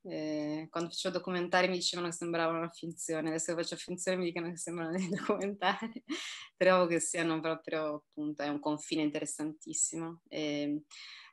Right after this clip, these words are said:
nascono, son, son tutti lavori che nascono da, da,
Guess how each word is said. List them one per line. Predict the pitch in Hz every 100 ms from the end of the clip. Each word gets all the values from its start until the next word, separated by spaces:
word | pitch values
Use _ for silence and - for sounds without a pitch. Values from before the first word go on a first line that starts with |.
| - - - 165
nascono, | 226 240 240 - 190 180
son, | 175 175 170
son | - - 170
tutti | - 185
lavori | 170 180
che | 180
nascono | 165 165 - 170 160
da, | 156 151
da, | 151 147 151 156